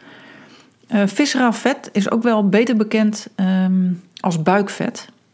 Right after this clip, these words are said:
En het wordt vaak onder dezelfde noemer geschaard als, ehm, als lichaamsvet. Maar er is dus wel degelijk een onderscheid te maken tussen diverse soorten lichaamsvet. Want uit diverse studies blijkt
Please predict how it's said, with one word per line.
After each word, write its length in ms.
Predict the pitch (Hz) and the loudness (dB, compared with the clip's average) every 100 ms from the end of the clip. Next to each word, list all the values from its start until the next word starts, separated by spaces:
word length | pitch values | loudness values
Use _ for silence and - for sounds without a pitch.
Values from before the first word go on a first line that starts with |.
| _ _ _ _ _ _ - - - - _ | _ _ _ _ _ _ -20 -20 -20 -20 _
En 180 | - 180 | -2 0
het 120 | 180 | 0
wordt 180 | 190 185 | -2 -4
vaak 380 | - 190 190 - | -2 -2 -2 -2
onder 200 | 190 175 | -2 0
dezelfde 640 | 160 160 208 214 214 196 196 - - - - | -2 0 0 0 0 0 -2 -16 -20 -20 -6
noemer 460 | - 170 226 233 202 | 2 4 4 4 0
geschaard 580 | 196 - 196 185 185 - | -2 -2 0 0 -2 -2
als, 360 | 180 - - - | -4 -4 -14 -6
ehm, 400 | 196 90 170 82 160 - _ | -4 -2 -2 -2 -4 -8 _
als 220 | - 175 | -8 -2
lichaamsvet. 880 | 185 196 196 165 151 - 160 143 - - _ _ _ _ - - - - | 2 2 0 -4 -4 -4 -4 -4 -12 -16 _ _ _ _ -20 -20 -14 -2
Maar 140 | 185 | 0
er 60 | 214 | 2
is 80 | |
dus 140 | 208 196 | 0 0
wel 220 | 208 190 | 0 2
degelijk 420 | 202 240 240 220 | 2 0 0 -2
een 80 | 202 | 0
onderscheid 440 | 214 202 - 175 | 0 0 -2 -6
te 100 | 175 | -4
maken 280 | 165 165 175 | -4 -4 -4
tussen 280 | 196 170 160 | -6 -6 -2
diverse 480 | 190 202 196 180 196 | 0 0 -2 -4 -6
soorten 360 | - 175 170 | -6 -6 -4
lichaamsvet. 680 | 175 185 160 151 - - - _ _ _ _ _ _ _ - - - - | -2 -2 -4 -8 -12 -16 -20 _ _ _ _ _ _ _ -20 -20 -16 -2
Want 120 | 208 | 2
uit 180 | 226 180 | 2 4
diverse 480 | 302 311 277 247 208 | 2 2 0 0 -2
studies 440 | - 247 208 190 | -2 0 0 0
blijkt 480 | 190 170 196 233 | -2 -2 -2 -4